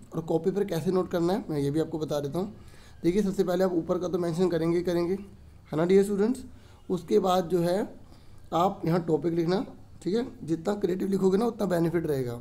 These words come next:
बाद में इसके फ़ायदे मिलते हैं। और वर्कशीट पूरी साफ़ सुथरी करनी है। और ये जीएस वाली है, तो आप इसके लिए अलग कॉपी बना सकते हैं।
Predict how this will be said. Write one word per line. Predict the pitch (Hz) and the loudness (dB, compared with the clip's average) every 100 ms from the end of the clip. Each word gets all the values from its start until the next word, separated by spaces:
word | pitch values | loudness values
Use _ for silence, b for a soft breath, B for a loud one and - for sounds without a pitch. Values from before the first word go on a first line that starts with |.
| - - 143 | -12 -14 -4
बाद | 151 151 | -2 0
में | 180 208 | 2 0
इसके | 220 - | -2 -2
फ़ायदे | 202 156 156 | 0 0 2
मिलते | 156 135 135 | 2 0 -6
हैं। | 120 101 - - - | -10 -12 -18 -14 -6
और | |
वर्कशीट | 131 139 180 175 - | -4 -2 -2 -2 -4
पूरी | 165 165 | -4 -2
साफ़ | 165 143 | -2 -4
सुथरी | - 165 170 | -6 -4 -2
करनी | 175 170 185 | -2 0 2
है। | 220 - B B B B B B - | 2 -2 B B B B B B 0
और | 190 | 2
ये | 233 | 2
जीएस | 147 170 202 208 | 0 4 4 4
वाली | 196 196 | 0 2
है, | 208 | 2
तो | 208 | 2
आप | 190 185 | 0 -2
इसके | - 196 | -4 0
लिए | 190 | 0
अलग | 175 - | 0 -2
कॉपी | 165 170 | -4 -2
बना | 160 143 | -2 -2
सकते | 127 123 - | -6 -10 -12
हैं। | 98 101 | -14 -16